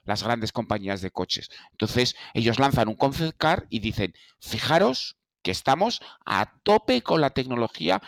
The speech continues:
y tal", pero luego esos concept car no los vemos en la calle, porque lo que la gente realmente necesita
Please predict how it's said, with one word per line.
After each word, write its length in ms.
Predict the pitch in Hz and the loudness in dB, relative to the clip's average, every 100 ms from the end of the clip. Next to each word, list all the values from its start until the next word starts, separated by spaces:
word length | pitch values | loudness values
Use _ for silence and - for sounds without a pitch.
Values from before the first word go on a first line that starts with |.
| - | -10
y 80 | 113 | -4
tal", 200 | 113 120 - - | 2 2 0 -2
pero 180 | 127 120 | 2 6
luego 200 | 139 190 | 6 4
esos 180 | 202 190 | 2 0
concept 400 | 202 196 196 - | -2 -2 -6 -2
car 260 | 190 196 _ _ - | -2 -2 _ _ -4
no 160 | 160 | 2
los 180 | 170 123 | 2 4
vemos 280 | 131 101 95 | 0 0 -4
en 100 | 73 | -6
la 100 | 71 | -6
calle, 320 | 80 78 - _ _ _ | -8 -10 -14 _ _ _
porque 240 | 117 110 113 | -4 0 0
lo 100 | 113 | 0
que 120 | 107 | 0
la 160 | 101 | -2
gente 440 | 107 143 - 185 - | -2 -6 -2 -2 -2
realmente 580 | - 107 113 110 101 90 | -6 0 0 -2 -6 -6
necesita 580 | 87 139 147 151 160 | -6 -8 -10 -4 -2